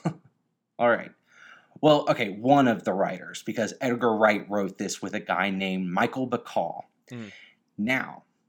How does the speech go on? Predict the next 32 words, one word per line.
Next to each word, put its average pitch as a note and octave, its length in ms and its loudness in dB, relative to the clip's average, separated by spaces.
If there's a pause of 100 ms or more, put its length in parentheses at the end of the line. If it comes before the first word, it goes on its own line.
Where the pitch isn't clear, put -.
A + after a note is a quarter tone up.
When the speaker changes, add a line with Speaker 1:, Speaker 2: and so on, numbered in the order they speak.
(240)
Speaker 1:
not C3 380 2
only B2 680 4 (260)
was A2+ 200 2
Michael A#2+ 340 0
Bacall A2 580 -2 (120)
a G#2+ 140 -4
writer G2+ 640 0
on G#2 180 -2
both G2 260 -4
twenty-one B2 600 2
and C3+ 280 0
twenty-two A2+ 560 -2
Jump G#2+ 280 -2
Street, A#1+ 340 -12 (540)
which - 200 -4
makes A#2 200 0
perfect G#2+ 380 -6
sense F#2+ 220 -6
because A2+ 280 -6
Speaker 2:
Oh. G#2+ 80 -4
Speaker 1:
meta G#2+ 200 4
comedy F#2+ 480 -2
is F2+ 180 -4 (240)
all B2 500 2
over G2+ 320 0
those E2 240 -8
movies. G#2+ 440 -10
Speaker 2:
Mm-hmm. A2 200 -14 (380)
Speaker 1:
But D3+ 340 -2
he A#2+ 160 -4
was A2 240 -2
also G#2 680 -2